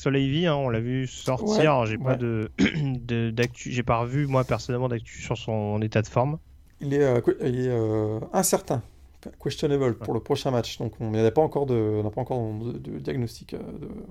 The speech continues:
Speaker 2: ouais, on ne sait pas exactement ce qui s'est passé.
Speaker 1: Donc ce sera, ce sera à surveiller très clairement. Et puis au niveau de la Big Ten, euh, West, de Est, je vais y arriver. Euh, l'autre résultat important, le dernier résultat important, c'est la victoire de Rutgers du côté,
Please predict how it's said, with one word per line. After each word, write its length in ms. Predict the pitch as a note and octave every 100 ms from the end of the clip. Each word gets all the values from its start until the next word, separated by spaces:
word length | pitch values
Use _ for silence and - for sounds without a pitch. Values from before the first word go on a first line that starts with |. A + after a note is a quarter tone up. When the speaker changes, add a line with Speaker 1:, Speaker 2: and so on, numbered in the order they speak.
| F3+
Speaker 2:
ouais, 140 | - -
on 40 |
ne 40 | -
sait 140 | -
pas 100 | -
exactement 300 | B2 B2+ -
ce 60 | C3
qui 80 | -
s'est 80 |
passé. 240 | B2 - - - - - - - -
Speaker 1:
Donc 160 | A2+ G#2
ce 100 | A2
sera, 420 | - A#2 A#2 G#2
ce 140 | -
sera 180 | A2+ A#2+
à 40 | A2+
surveiller 420 | B2 A2+ B2 C3
très 180 | - A#2+
clairement. 480 | B2 A2 C3 C#3
Et 100 | B2+
puis 120 | A2 A#2
au 20 |
niveau 160 | A#2
de 80 | A#2+
la 60 | A2
Big 180 | A#2+ B2+
Ten, 280 | B2 A#2 A2
euh, 280 | A2 G#2 G#2
West, 640 | G#2 C3+ D3 - - -
de 400 | - B2+ G#2+ G#2 A2
Est, 360 | E3 - -
je 40 | G2
vais 60 | F#2
y 20 |
arriver. 300 | F#2 B2 E3 - - - - -
Euh, 520 | A#2+ A#2 A2+ A2+ A2+
l'autre 360 | A2+ C#3+ - C3
résultat 400 | A#2 A#2+ A#2 A2
important, 300 | G#2+ C#3+ F3+
le 100 | C3+
dernier 280 | G2+ D3+ D#3+
résultat 320 | C#3+ B2+ B2
important, 320 | A2+ F#2+ -
c'est 120 | - G#2
la 20 |
victoire 200 | G2 C#3
de 40 |
Rutgers 720 | F2 A2 D#3+ D#3+ F#3+ F3 - A#2+
du 180 | A#2 B2+
côté, 420 | A2+ A2+ D3